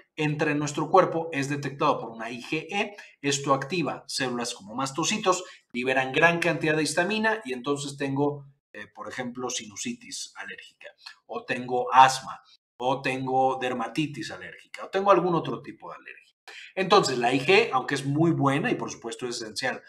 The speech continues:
para protegernos de parásitos, no va a ser tan buena porque es el principal anticuerpo mediador de las alergias. Cualquier tipo de alergia, ahí está metida la I G E y por supuesto necesita un linfocito T que le secrete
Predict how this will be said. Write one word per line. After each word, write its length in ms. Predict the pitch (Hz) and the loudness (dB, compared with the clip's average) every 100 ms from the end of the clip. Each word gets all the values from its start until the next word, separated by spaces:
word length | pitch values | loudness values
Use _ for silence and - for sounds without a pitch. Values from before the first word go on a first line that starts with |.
| - _ | -20 _
para 220 | 110 101 | -10 -10
protegernos 560 | - - 104 113 113 104 | -12 -12 -10 -10 -12 -12
de 100 | 117 | -10
parásitos, 760 | - 139 180 170 147 135 147 - - - _ _ | -2 4 6 4 0 -2 -6 -8 -18 -20 _ _
no 340 | 139 143 156 156 | -6 2 6 10
va 80 | 165 | 10
a 40 | |
ser 140 | 170 | 8
tan 160 | 170 190 | 4 4
buena 260 | 185 220 233 | 6 4 0
porque 220 | - 131 | -4 -4
es 100 | 131 | -6
el 120 | 120 | -6
principal 540 | 123 117 - - 123 | -8 -8 -8 -6 -6
anticuerpo 760 | 123 123 - 147 143 139 170 170 - _ _ | -6 -10 -8 -2 -2 0 -4 -6 -16 _ _
mediador 640 | 131 135 131 113 131 123 | -4 0 0 2 -2 -4
de 220 | 117 135 110 | -6 -6 -6
las 360 | 107 117 - - 107 | -4 -2 -4 -2 -4
alergias. 680 | 107 110 - - - - | -4 -10 -12 -16 -18 -16
Cualquier 400 | - - - 127 | -12 -12 -8 -10
tipo 260 | - - - | -12 -20 -16
de 80 | 90 | -12
alergia, 400 | 127 127 135 131 - _ _ | -10 -6 -6 -8 -14 _ _
ahí 100 | - | -12
está 180 | 110 110 | -10 -10
metida 320 | 95 - 113 | -14 -14 -12
la 160 | 98 87 - | -10 -12 -14
I 100 | 117 | -12
G 180 | - | -2
E 360 | 160 202 - - | -2 -2 -6 -14
y 60 | 120 | -12
por 160 | 123 117 | -8 -8
supuesto 380 | - 117 - | -6 -8 -8
necesita 540 | 113 104 - 113 120 - | -10 -8 -10 -8 -10 -10
un 100 | - 110 _ _ _ | -20 -20 _ _ _
linfocito 520 | 117 - 95 - 98 | -18 -12 -12 -12 -8
T 120 | - | -6
que 120 | - 113 | -6 -8
le 80 | |
secrete 500 | 95 95 117 113 131 | -8 -10 -12 -8 -10